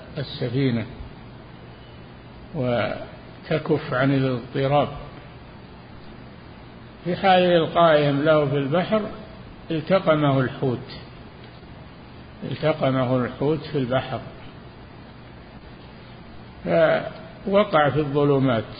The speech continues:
ظلمة الليل وظلمة البحر وظلمة بطن الحوت، فنادى ربه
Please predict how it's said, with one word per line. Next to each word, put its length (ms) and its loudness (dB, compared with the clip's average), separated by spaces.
ظلمة 440 2
الليل 540 4
وظلمة 520 0
البحر 500 -2
وظلمة 640 2
بطن 340 2
الحوت، 680 0
فنادى 460 6
ربه 720 2